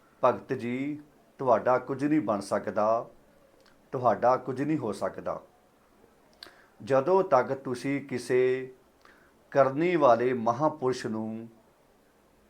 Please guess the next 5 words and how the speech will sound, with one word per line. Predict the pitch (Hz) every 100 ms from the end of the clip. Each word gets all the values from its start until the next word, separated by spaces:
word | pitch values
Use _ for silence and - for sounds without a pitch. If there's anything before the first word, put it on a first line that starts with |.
| _ _ _ -
ਗੁਰੂ | 101 139 151
ਨਹੀਂ | 170 180
ਧਾਰਦੇ, | 175 151 107 95 117 113 117 123 - _ _ _ _ _ _ _ _ _ -
ਉਸ | 170 156
ਪਾਸੋਂ | 135 123 120 127 127 127 131